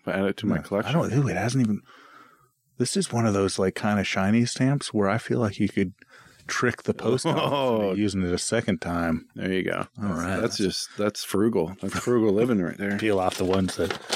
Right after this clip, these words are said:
Speaker 2: haven't been stam-, haven't been stamped. Two pages. Look at this paper.
Speaker 1: Wow.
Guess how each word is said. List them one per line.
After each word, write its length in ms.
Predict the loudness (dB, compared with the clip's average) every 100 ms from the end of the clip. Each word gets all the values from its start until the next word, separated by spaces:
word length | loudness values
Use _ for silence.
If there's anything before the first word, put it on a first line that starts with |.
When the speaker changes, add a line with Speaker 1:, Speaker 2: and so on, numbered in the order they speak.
| -6 -8 -6
Speaker 2:
haven't 320 | -2 0 0 0
been 140 | -2
stam-, 320 | -2 0 0
haven't 400 | 2 0 -2 -4
been 220 | -2 -2 -4 -12 -12
stamped. 600 | -2 -2 -2 -6 -14 -16 -16 -14 -16 -20 -20 -20 -18 -4
Two 180 | 2 2
pages. 640 | 4 2 2 0 -2 -6 -12 -6
Look 140 | 0 2
at 40 |
this 100 | 2 0
paper. 460 | 0 0 0 -2 -4 -10
Speaker 1:
Wow. 800 | -4 -2 0 0 2 2 0